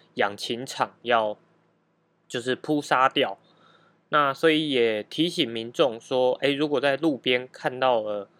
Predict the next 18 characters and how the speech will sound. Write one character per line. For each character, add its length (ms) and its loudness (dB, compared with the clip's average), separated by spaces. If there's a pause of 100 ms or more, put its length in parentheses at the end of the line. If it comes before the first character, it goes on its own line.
(220)
就 120 -10
是 200 -4
有 280 -2
野 340 -2
鸟 340 -6 (160)
可 120 -10
能 140 -8
倒 220 -6
在 180 6
路 180 0
边 280 -2
奄 200 0
奄 260 -4
一 180 -8
息， 300 -14 (540)
不 80 0
要 240 4
太， 480 -2